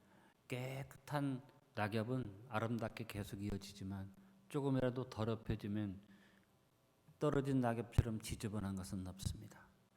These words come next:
분명히 하나님이 가을을 아름다움으로 주셨는데, 많은 사람들이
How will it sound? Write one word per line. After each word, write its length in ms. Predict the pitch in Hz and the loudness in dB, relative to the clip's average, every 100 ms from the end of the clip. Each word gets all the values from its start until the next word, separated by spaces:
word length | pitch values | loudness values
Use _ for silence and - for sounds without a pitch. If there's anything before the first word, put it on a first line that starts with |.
| - 147 | -14 -14
분명히 420 | - 147 170 190 185 | 0 4 6 6 6
하나님이 480 | 165 165 165 165 | 6 4 4 2
가을을 340 | 160 139 131 131 | 2 2 2 2
아름다움으로 720 | - 120 156 170 151 147 143 | 4 6 6 6 6 6 4
주셨는데, 720 | 143 - 110 110 110 107 101 | 2 -2 0 2 0 -2 -4
많은 360 | 95 98 120 135 | -4 0 2 4
사람들이 640 | 120 113 110 104 107 110 | 2 2 2 2 2 2